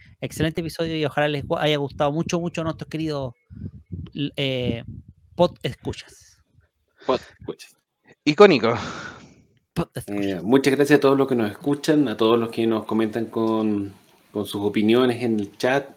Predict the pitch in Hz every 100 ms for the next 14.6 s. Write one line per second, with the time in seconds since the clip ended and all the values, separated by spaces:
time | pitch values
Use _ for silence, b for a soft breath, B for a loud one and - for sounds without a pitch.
0 | - 107 104 101 110 110 110 - 107 107
1 | 110 98 107 107 104 107 104 95 - 101
2 | 110 98 - 90 127 123 123 104 107 120
3 | 123 - b b _ _ - 113 113 -
4 | 104 101 120 98 - 123 123 120 - 107
5 | B B B B B 104 113 113 127 123
6 | 107 123 131 127 127 123 139 139 143 131
7 | - - 110 92 73 - - - 101 98
8 | - - - _ - 107 95 - - -
9 | _ B B B B B B B B B
10 | _ - 185 185 247 220 208 180 139 180
11 | 175 151 170 170 - - 151 156 127 104
12 | - 175 175 139 123 151 - 120 151 147
13 | - - - 233 214 214 - - 123 -
14 | 165 175 147 127 147 175